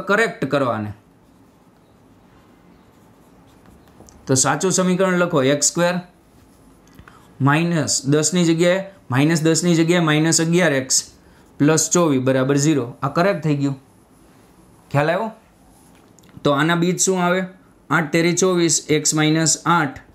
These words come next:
એક્સ માઇનસ ત્રણ. ઓકે, તો આના બીજ આવશે ત્રણ અને આઠ. ખ્યાલ આવ્યો? ઈ લોકો તમને એમ કહેવા માગતા હતા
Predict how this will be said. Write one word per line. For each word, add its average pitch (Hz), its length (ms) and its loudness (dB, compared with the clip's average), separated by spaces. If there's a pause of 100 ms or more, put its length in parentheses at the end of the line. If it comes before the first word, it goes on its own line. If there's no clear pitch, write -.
(560)
એક્સ 139 240 0
માઇનસ 143 380 2
ત્રણ. 156 280 0 (960)
ઓકે, 156 200 0
તો 175 120 -4
આના 160 260 2
બીજ 160 280 2
આવશે 156 500 0 (580)
ત્રણ 160 240 2
અને 147 320 -2 (520)
આઠ. 131 260 -2 (600)
ખ્યાલ 156 280 2
આવ્યો? 175 320 0 (680)
ઈ 165 80 4
લોકો 170 280 2
તમને 165 360 0
એમ 170 160 0
કહેવા 160 260 2
માગતા 151 360 0
હતા 143 300 0